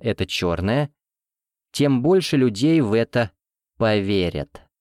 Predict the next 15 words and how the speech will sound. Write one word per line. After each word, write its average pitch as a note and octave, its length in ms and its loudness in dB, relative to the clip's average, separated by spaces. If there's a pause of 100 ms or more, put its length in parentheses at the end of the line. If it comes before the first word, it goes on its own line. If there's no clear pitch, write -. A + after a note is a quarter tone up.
(1500)
Борьба A2+ 760 2 (280)
пропаганд. A2+ 960 0 (2000)
Кроме F3 380 0
отечественной C3+ 720 0
пропаганды, B2 800 -2 (100)
на A2 120 0
территории D3 500 0
Российской C3+ 500 0
Федерации C#3 600 -2
открыто D#3+ 480 -2
работают C#3+ 520 0
машины C#3 440 2
пропаганды C#3 720 0
других B2+ 500 0
стран. G#2+ 480 -2